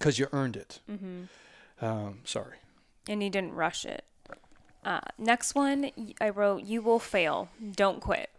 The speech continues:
Speaker 2: Keep working hard, learn, and you will be able to make your dreams come true. Progress over perfection."
Speaker 1: <sighs> Perfect doesn't even exist, kids. It's not a real thing.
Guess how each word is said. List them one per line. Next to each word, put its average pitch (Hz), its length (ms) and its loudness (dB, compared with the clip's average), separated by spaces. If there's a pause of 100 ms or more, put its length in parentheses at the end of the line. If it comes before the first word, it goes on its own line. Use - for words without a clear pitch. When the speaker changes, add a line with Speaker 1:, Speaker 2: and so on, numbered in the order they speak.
(260)
Speaker 2:
Keep 208 260 -6
working 202 320 0
hard, 190 380 2
learn, 180 440 -2
and 180 200 -8
you 175 80 -6
will 175 80 -6
be 175 120 -6
able 175 180 -4
to 180 60 -12
make 175 220 -8
your 175 100 -8
dreams 170 360 -10
come 165 200 -12
true. 226 520 -4
Progress 180 680 -2
over 160 280 -8
perfection." - 840 -12 (240)
Speaker 1:
<sighs> - 440 -12
Perfect 131 340 0
doesn't 107 280 -6
even 101 220 -10
exist, 101 440 -12
kids. - 420 -10 (360)
It's - 160 -4
not 120 120 2
a 101 40 -6
real 98 180 -10
thing. - 260 -18